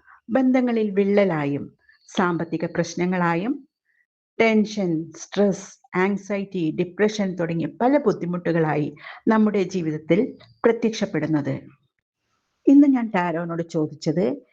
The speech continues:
"എൻ്റെ ഈ വീഡിയോ കാണുന്ന ഈ വ്യക്തി ഏത് ചക്രയിലാണ് ഇന്ന് കൂടുതൽ ഫോക്കസ് ചെയ്യേണ്ടത്?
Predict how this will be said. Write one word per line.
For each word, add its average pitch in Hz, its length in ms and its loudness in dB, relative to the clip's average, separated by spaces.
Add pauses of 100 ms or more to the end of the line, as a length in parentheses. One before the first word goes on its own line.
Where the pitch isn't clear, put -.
(220)
"എൻ്റെ 285 220 2 (180)
ഈ 254 120 4
വീഡിയോ 226 420 2
കാണുന്ന 175 560 0 (320)
ഈ 277 140 8
വ്യക്തി - 680 0
ഏത് 262 380 4
ചക്രയിലാണ് 175 640 2
ഇന്ന് 180 280 -2 (100)
കൂടുതൽ 214 400 4
ഫോക്കസ് 160 520 -2
ചെയ്യേണ്ടത്? 151 580 -2